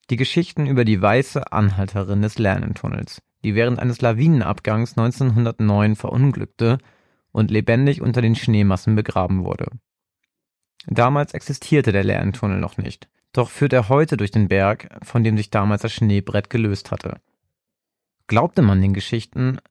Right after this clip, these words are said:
so würde die Frau, ganz in Weiß, vom Schnee bedeckt, am Straßenrand stehen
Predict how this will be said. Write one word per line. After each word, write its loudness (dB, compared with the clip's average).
so -2
würde -2
die -4
Frau, -2
ganz -2
in -2
Weiß, -2
vom -2
Schnee 2
bedeckt, -2
am 2
Straßenrand 0
stehen -2